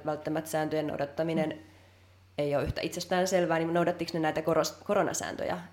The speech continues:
Speaker 1: paremmin kuin niitä muita?
Speaker 2: No kyllä ne mun mielestä paremmin noudatti nyt näitä sääntöjä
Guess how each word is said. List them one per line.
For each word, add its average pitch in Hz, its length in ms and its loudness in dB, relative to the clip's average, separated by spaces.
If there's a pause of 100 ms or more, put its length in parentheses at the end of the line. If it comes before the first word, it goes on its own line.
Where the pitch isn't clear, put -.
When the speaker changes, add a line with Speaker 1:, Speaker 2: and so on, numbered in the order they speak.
(600)
Speaker 1:
paremmin 143 380 -2
kuin 147 120 -4
niitä 160 220 -4 (100)
muita? 160 320 0 (560)
Speaker 2:
No 226 160 2
kyllä 370 180 6
ne 403 60 6
mun 311 220 6
mielestä 214 280 6
paremmin 220 400 10
noudatti 165 400 2
nyt 160 300 -10 (200)
näitä 175 280 2
sääntöjä 170 640 0